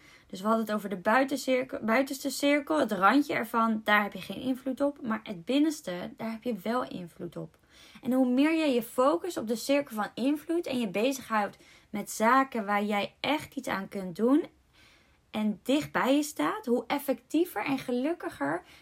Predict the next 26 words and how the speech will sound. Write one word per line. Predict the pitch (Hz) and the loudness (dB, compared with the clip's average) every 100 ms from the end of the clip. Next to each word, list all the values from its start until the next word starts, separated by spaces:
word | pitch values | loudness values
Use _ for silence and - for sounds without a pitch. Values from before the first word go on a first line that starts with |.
| _ | _
ga | - - 269 | -10 0 2
je | 277 | 4
hiermee | 254 269 233 220 | 4 2 2 0
z-, | 214 - | -4 -12
ga | - 247 | -6 2
je | 233 | 4
zijn. | 226 254 170 160 | 4 2 2 -4
Ga | 220 | 0
je | 226 214 | 0 2
met | 208 | 0
jou | - 233 247 | 2 4 2
z-, | 226 - | -2 -12
ga | - - | -14 -12
je | 196 | -12
met | 190 | -10
jezelf | 196 208 277 277 | -2 2 4 2
zijn, | 254 | -4
ga | 220 | -6
je | 196 | -6
met | 190 | -8
de | - | -10
situatie | 196 214 220 277 269 - | -10 -4 0 0 0 -6
om | 196 | -6
je | |
heen | 196 247 285 | -2 2 2
zijn. | 254 226 220 | 2 -2 -4